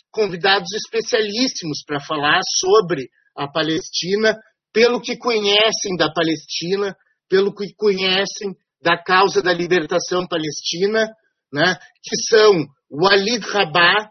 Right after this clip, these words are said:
ah, presidente da Federação Árabe Palestina do Brasil, e Mainara Nafi,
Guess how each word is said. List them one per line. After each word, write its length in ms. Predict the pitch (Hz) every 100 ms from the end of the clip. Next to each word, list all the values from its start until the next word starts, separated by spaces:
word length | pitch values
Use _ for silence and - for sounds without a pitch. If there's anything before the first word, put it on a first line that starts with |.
| _ _ _ _ -
ah, 440 | 180 170 170 156
presidente 800 | - 202 160 175 156 202 226 -
da 140 | 202 190
Federação 760 | - 175 190 185 - 196 202
Árabe 400 | 185 196 202 160
Palestina 720 | 165 175 175 - - 185 180
do 100 | 151
Brasil, 600 | 147 160 156 143 131 185 220 247 - _ _ _ _ _
e 160 | 196 233
Mainara 720 | 233 226 226 214 214 226 226
Nafi, 800 | 208 196 208 226 - - 233 226